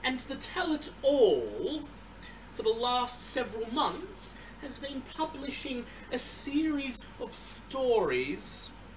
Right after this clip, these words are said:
concerning missing persons in Chicago. Missing persons who were never found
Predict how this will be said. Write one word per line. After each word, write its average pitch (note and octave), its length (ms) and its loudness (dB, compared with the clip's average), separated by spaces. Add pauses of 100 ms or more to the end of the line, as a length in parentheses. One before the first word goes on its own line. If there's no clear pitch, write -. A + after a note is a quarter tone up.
(200)
concerning G#3+ 1040 0 (320)
missing C4 440 0 (280)
persons F#3 1080 2 (560)
in G#3 160 -2
Chicago. F#3 1000 0 (360)
Missing D#4+ 440 0 (180)
persons A#3 760 2
who A#3+ 220 -2 (340)
were B3 140 2
never B3+ 400 0
found F#3 760 -2